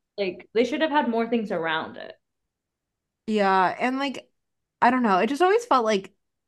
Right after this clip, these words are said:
Speaker 2: I felt like he himself and Carrie really wanted to be, like, really, like, personable, but it was, like, m-, pushed on us as, like, this prestige thing. And I'm like,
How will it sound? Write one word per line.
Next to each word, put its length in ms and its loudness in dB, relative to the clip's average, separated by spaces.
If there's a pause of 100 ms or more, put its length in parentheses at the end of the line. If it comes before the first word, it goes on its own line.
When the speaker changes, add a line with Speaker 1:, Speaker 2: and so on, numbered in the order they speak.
(160)
Speaker 2:
I 140 6
felt 300 2
like 140 0 (280)
he 320 -2
himself 720 -2
and 300 -2
Carrie 580 0 (240)
really 200 6
wanted 200 0
to 40 -2
be, 120 0
like, 160 0
really, 340 0
like, 320 -2 (260)
personable, 760 0
but 100 2
it 60 4
was, 160 -2
like, 240 2
m-, 360 -10 (560)
pushed 300 -2
on 180 6
us 460 -2
as, 220 4
like, 160 -2
this 180 -2
prestige 680 -4
thing. 440 -2 (380)
And 140 2
I'm 100 4
like, 280 0